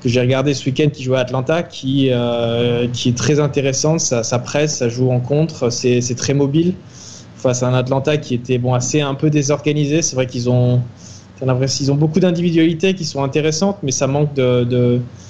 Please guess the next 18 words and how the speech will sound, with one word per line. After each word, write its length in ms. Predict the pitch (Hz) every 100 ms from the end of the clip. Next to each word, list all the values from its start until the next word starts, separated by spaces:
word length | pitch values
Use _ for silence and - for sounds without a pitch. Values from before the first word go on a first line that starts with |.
| - - - - - - - - -
euh, 140 | 120 120
d'homogénéité, 760 | 131 147 135 143 139 160 175
ça 160 | 175 135
manque 320 | 139 127 131
de, 160 | 127
d'esprit 340 | 123 123 - 131
d'équipe, 380 | 135 - 175 143
et 120 | 120
je 120 | -
pense 180 | 131 127
que 80 | -
c'est 120 | 127
un 60 |
peu 120 | 123 127
pour 200 | 156 -
ça 140 | 143
qu'ils 280 | - 123 123
ont, 340 | 120 120 120